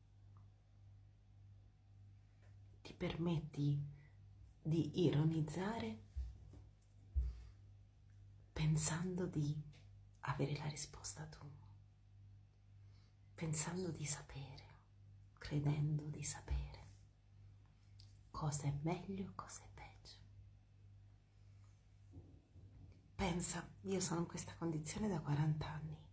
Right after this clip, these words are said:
e non mi sentirei mai di consigliare qualcosa inerente a mettere o togliere la protesi a una persona simile a me,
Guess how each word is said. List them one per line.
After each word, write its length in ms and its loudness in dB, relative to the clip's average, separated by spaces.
e 140 2
non 340 6
mi 120 4
sentirei 600 0
mai 360 2
di 300 -6
consigliare 1040 0
qualcosa 520 0
inerente 540 0
a 40 0
mettere 380 -4
o 160 -4
togliere 500 -4
la 100 -2
protesi 640 -4
a 100 -8
una 120 -4
persona 440 0
simile 400 -6
a 100 -12
me, 200 -6